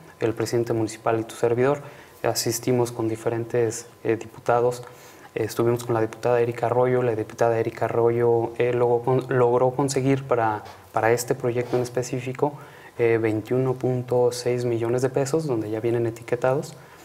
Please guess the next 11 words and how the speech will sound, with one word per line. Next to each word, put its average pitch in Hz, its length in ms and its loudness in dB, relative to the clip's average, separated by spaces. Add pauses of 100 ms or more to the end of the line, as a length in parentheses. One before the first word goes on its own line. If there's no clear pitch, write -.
(320)
Y 147 400 2 (200)
también 127 280 0
nos 131 100 0
comentó 131 420 0
que - 100 -12
está 127 440 0 (160)
en 127 180 2
búsqueda 131 480 0
de 110 520 -2
un, 123 500 0 (260)
un 131 460 0